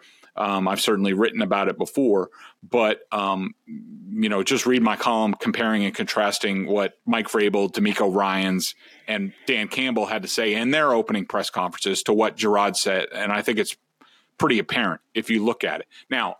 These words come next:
I will defend Jerod and say those guys had the benefit of interviewing. And when you go in an interview with these teams, you go in with a humongous binder that has been, that your agent has helped prepare for you, that addresses everything. It lays out your complete vision,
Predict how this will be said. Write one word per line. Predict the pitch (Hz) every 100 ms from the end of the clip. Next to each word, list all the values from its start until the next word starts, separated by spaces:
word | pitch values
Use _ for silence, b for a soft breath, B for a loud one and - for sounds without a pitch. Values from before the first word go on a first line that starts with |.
| -
I | 123
will | 131 135
defend | 110 - 131 113
Jerod | 117 139 165 120
and | 110
say | - 117 98 B B B B B B _
those | 143 208
guys | 202 185 -
had | 160
the | 139
benefit | 131 139 - 117 - -
of | 117 107 95 - _ _ -
interviewing. | 165 107 92 80 - _ -
And | 123 120
when | 135
you | 139
go | 170 175
in |
an | 170
interview | 147 180 156 165
with | 147
these | 127 123
teams, | - 214 175 156
you | 147
go | 147 143 143
in | 139 131
with | 117
a |
humongous | 110 147 156 175 165
binder | 117 123 127 131 123
that | 110
has | 107
been, | 104 107 113 113 107 110 131 107
that | 117
your | 104 107
agent | 139 165 160 139
has | -
helped | 160 156
prepare | 160 - 131 120 113 110 B _
for | 123
you, | 110 110 104 98 b b _
that | 123 117 -
addresses | 135 113 139 131 127
everything. | 117 117 110 101
It | 92 110
lays | 131 127
out | 127 104
your | 110
complete | 113 110 147 156 123
vision, | 131 127 127 120